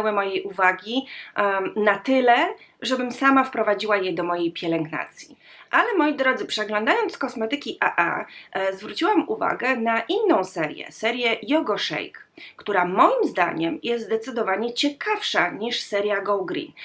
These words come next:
A dlaczego? Między innymi dlatego, że właśnie marka w tej serii postawiła na ostatnio modne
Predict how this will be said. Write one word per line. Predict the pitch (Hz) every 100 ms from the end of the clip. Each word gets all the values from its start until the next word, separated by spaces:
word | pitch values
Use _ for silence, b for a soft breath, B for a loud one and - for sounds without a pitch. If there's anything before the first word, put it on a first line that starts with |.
| B B
A | 302
dlaczego? | 381 403 - - - -
Między | 220 330 381
innymi | 415 370 302
dlatego, | 240 220 - 240 277
że | 240
właśnie | 226 330 403 320
marka | 247 320 285
w | -
tej | 247 226
serii | 180 226
postawiła | 226 196 - 185 254 233
na | 196 202 202 B B
ostatnio | - 202 - 349 403 262 233
modne | 208 226 226 220 202